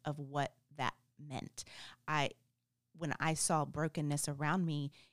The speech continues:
in people that were Christians, I thought, "Well, the frame that I put around it, well, Christianity doesn't work." That was the frame that I decided was accurate for my circumstances.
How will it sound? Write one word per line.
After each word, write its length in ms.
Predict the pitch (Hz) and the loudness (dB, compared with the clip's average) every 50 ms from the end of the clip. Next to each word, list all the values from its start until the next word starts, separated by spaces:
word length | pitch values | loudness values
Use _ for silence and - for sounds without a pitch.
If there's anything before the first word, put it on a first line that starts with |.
| _ _ _ - | _ _ _ -4
in 160 | 151 156 147 | -2 -2 -2
people 460 | 143 - - - 165 - - 160 147 143 | -2 -4 -4 -4 -4 -2 -2 -4 -2 0
that 280 | 143 139 139 135 - - | 0 0 0 0 -2 -4
were 160 | 160 139 120 | -6 -6 -6
Christians, 800 | - - - 233 294 - - - - - - - - - - - - | -6 -4 -2 0 2 2 0 0 -2 -2 -4 -4 -6 -6 -6 -6 -6
I 80 | - 135 | -6 -6
thought, 240 | - - - - - | -4 -2 -4 -4 -2
"Well, 200 | 143 131 139 139 147 156 143 _ _ _ _ _ _ _ _ _ _ - | -2 -4 -4 -4 -6 -14 -20 _ _ _ _ _ _ _ _ _ _ -4
the 80 | 156 | -4
frame 540 | 147 - - - 160 175 208 226 220 190 175 | -4 -4 -2 2 4 6 6 6 6 4 4
that 100 | 147 139 135 | 4 4 2
I 80 | 143 | 2
put 220 | 151 - - 185 160 | 2 2 2 2 2
around 320 | 160 156 143 170 233 220 | 2 2 2 4 4 2
it, 100 | 170 - | 2 0
well, 180 | - 143 151 - _ - _ _ _ _ _ _ _ _ _ - | 0 -2 -2 -2 _ -20 _ _ _ _ _ _ _ _ _ -6
Christianity 560 | - 170 - - - - 151 147 151 151 156 | -4 -2 -2 -2 -2 0 0 2 2 4 4
doesn't 220 | 160 156 165 175 | 4 4 4 4
work." 320 | 190 262 320 - - - - _ _ _ _ _ _ - | 4 2 0 -2 -4 -12 -20 _ _ _ _ _ _ -2
That 180 | - 117 - - | 0 2 2 2
was 140 | 196 180 - | 0 -2 -2
the 100 | 170 156 | -4 -6
frame 680 | - - - - 175 190 185 165 151 123 127 135 143 - _ - _ _ _ _ _ - | -6 -4 2 4 6 8 8 6 4 4 0 -2 -2 -6 _ -20 _ _ _ _ _ -2
that 160 | - 156 - | 2 2 4
I 140 | - 156 156 | 6 4 4
decided 560 | 156 156 160 - - 160 147 147 143 147 147 | 4 2 0 2 4 4 4 4 2 0 0
was 180 | 139 143 143 127 | 0 0 0 0
accurate 560 | 95 120 139 - - - 117 113 101 - - | 0 -2 -4 -4 -2 0 2 2 2 0 -2
for 300 | - - - - 175 165 | -10 -10 -2 0 2 2
my 160 | 160 156 143 143 | 2 2 0 0
circumstances. 960 | - - - - - 135 127 - - - 78 69 - - - - - - | -2 -2 -4 -4 -4 -4 -4 -4 -4 -6 -6 -6 -6 -6 -6 -6 -6 -8